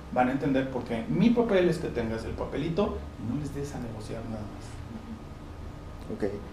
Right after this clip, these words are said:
Speaker 2: Pregunta, Alejandro, ¿puede uno tener un implante que me quite las fuerzas?
Speaker 1: Mira, si llega a tener un implante, no, no se le quitan las fuerzas por el implante, sino por el contacto. Tiene primero hablarle a su ángel, aunque no lo conozca, aunque no sepa que existe,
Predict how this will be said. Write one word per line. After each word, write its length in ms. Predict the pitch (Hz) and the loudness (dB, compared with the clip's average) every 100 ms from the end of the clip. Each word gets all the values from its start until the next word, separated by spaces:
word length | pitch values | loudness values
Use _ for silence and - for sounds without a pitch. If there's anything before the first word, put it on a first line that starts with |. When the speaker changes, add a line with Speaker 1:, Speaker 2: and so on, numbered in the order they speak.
| - - - | -8 -8 2
Speaker 2:
Pregunta, 520 | 120 131 135 - - | 6 8 8 6 6
Alejandro, 440 | 120 127 143 131 123 | 6 8 8 8 8
¿puede 200 | 151 156 | 8 8
uno 180 | 160 160 | 10 8
tener 240 | 127 120 | 8 8
un 100 | 135 | 8
implante 440 | 127 113 117 117 127 | 6 8 8 8 4
que 80 | 104 | 2
me 100 | 98 | 0
quite 240 | 113 120 | 2 4
las 160 | 101 - | 4 2
fuerzas? 720 | 104 104 - 170 - - - - - - - - - - - - - - - - - - - - - - - - | 2 2 0 -4 -6 -8 -10 -10 -10 -10 -10 -10 -12 -12 -12 -12 -12 -12 -12 -12 -10 -10 -10 -12 -12 -12 -8 4
Speaker 1:
Mira, 380 | 120 113 104 - | 6 6 2 -4
si 240 | - - 120 | -8 -4 0
llega 220 | 180 214 | 2 2
a 40 | |
tener 220 | 208 175 175 | 4 6 6
un 100 | 175 | 6
implante, 420 | 160 156 160 170 | 4 2 2 2
no, 140 | 151 | 4
no 260 | 147 165 143 | 4 2 0
se 100 | 147 | 0
le 120 | 131 | 0
quitan 220 | 135 143 | 0 2
las 100 | 135 | 2
fuerzas 240 | - 123 120 | 2 0 0
por 160 | 117 | 0
el 100 | 113 | 0
implante, 380 | 120 131 143 139 | 0 0 0 0
sino 180 | 110 110 | -2 -2
por 160 | 104 104 | -2 -2
el 60 | |
contacto. 440 | 101 104 - - - - - - - - - - - - - | -2 -2 -2 -4 -6 -8 -8 -6 -6 -6 -6 -6 -6 -6 -2
Tiene 240 | - 185 196 | 6 8 8
primero 420 | 175 160 156 131 - - | 8 8 10 8 4 4
hablarle 380 | 117 139 160 - | 6 6 6 6
a 40 | |
su 120 | 190 | 6
ángel, 240 | 180 185 165 | 6 6 6
aunque 180 | 131 | 6
no 100 | 123 | 6
lo 100 | 139 143 | 6 6
conozca, 320 | 147 160 160 | 6 6 4
aunque 160 | 123 | 2
no 80 | 117 120 | 2 0
sepa 220 | 123 120 | -2 -2
que 80 | 139 | -2
existe, 460 | - 190 175 214 | 0 0 6 6